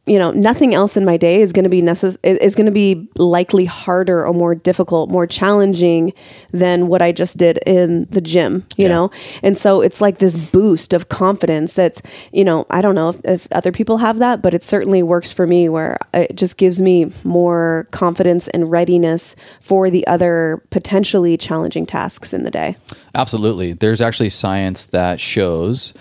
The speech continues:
Speaker 2: when there is something you're not looking forward to, let's say it's a task,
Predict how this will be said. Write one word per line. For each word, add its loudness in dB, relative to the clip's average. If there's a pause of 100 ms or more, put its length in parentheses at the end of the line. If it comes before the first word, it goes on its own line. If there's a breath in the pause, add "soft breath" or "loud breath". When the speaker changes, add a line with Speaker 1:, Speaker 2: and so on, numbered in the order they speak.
(380 loud breath)
Speaker 2:
when 2
there 0
is -2
something -2
you're -4
not -4
looking -4
forward -4
to, -2 (140)
let's -2
say -2
it's -6
a -2
task, -10